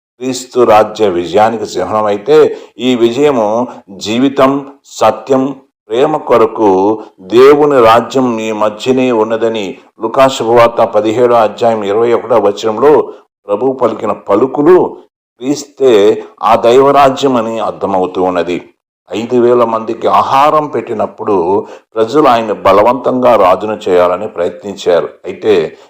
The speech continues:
యేసు ఒంటరిగా పర్వతానికి వెళ్ళినట్లుగా యోహాను శుభవార్త ఆరో అధ్యాయం పదిహేనవ వచనంలో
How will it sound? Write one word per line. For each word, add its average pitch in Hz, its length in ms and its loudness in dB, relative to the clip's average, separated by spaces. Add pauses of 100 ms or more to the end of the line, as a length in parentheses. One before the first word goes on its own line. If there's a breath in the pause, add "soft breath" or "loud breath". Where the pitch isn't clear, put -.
(100)
యేసు 120 320 -4
ఒంటరిగా 113 640 0
పర్వతానికి 107 640 -4
వెళ్ళినట్లుగా 90 800 -2 (300 loud breath)
యోహాను 113 340 0
శుభవార్త 110 540 2
ఆరో 98 340 2
అధ్యాయం 98 500 -2
పదిహేనవ 98 500 -4
వచనంలో 90 640 -2